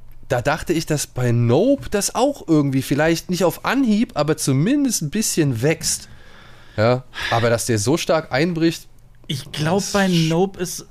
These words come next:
Speaker 2: so ein bisschen das Problem, ich hab von einer Studie gelesen in den U S A, die besagt, dass wohl bei kaum einem Film so die Rate der Menschen, die in diesen Film gehen, so hoch ist, nur wegen des Regisseurs. Das ist wohl vergleichbar mit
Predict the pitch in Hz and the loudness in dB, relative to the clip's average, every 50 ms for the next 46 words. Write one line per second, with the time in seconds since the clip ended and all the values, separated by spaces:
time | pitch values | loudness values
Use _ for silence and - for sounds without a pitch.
0 | - - - 151 143 160 165 147 165 165 - - 180 170 165 - - 156 147 143 | -20 -14 -10 -6 -4 -4 -2 -2 -2 -2 -2 -4 -4 -4 -4 -6 -6 -4 -2 -2
1 | 151 156 156 151 - 143 - - 156 160 - - - 180 165 160 151 143 139 - | -2 -2 -4 -6 -8 -10 -8 -6 -8 -8 -8 -6 -4 -2 0 0 0 0 0 -2
2 | - 143 147 156 190 185 160 165 151 156 156 147 156 147 139 139 139 143 - 143 | -4 -4 -2 -2 -2 -2 -2 -2 -2 -2 -2 -2 -2 -2 0 0 -2 -2 -2 -2
3 | 135 131 - - 120 127 143 143 147 143 143 127 139 135 139 143 143 - 131 123 | -2 -2 -4 -2 0 0 0 0 0 0 0 0 0 0 0 -2 -4 -4 -4 -4
4 | 120 - 131 123 117 131 135 135 135 139 135 131 - - - - - 147 - 131 | -4 -6 -6 -4 -2 0 2 4 4 4 2 0 -2 -6 -12 -20 -10 -6 -2 -2
5 | 131 123 - - - - 147 160 175 170 - 139 139 143 147 139 135 - - - | -2 -2 -4 -4 -2 -2 0 0 0 -2 -2 -2 -2 0 0 0 -2 -4 -6 -2
6 | 151 143 147 147 147 147 147 - 143 123 117 123 127 135 127 120 123 131 135 123 | 0 0 2 2 0 -2 -4 -6 -6 -6 -4 -4 -4 -4 -4 -4 -4 -2 0 0
7 | 127 135 175 196 220 196 190 170 160 147 139 147 147 - - 127 143 165 165 - | 0 0 0 0 0 0 0 2 2 0 0 0 -2 -2 -2 -2 -4 -4 -4 -8
8 | - - - - - - - 139 147 170 160 165 151 147 147 143 - 151 156 147 | -12 -16 -16 -16 -16 -8 -4 0 0 2 2 0 0 -2 -2 -2 -2 -2 -2 -2
9 | 143 135 123 147 165 147 175 185 185 190 180 147 - 151 160 165 156 160 151 147 | -2 -2 0 0 0 2 2 2 2 2 0 0 2 2 2 2 2 2 0 0
10 | 151 147 147 143 - 127 - 120 131 135 123 120 117 - - 147 110 - - - | 0 -2 -2 -4 -6 -8 -6 -4 -2 0 0 -2 -2 -2 -2 -2 -2 -2 -4 -6
11 | - - 123 113 139 139 - - 143 143 139 139 131 120 110 127 127 139 131 - | -8 -6 -6 -4 -4 -4 -4 -2 -2 -2 0 -2 -2 -2 0 0 -2 -2 -2 -2
12 | - 135 131 127 127 127 123 | -2 0 0 0 0 -2 -4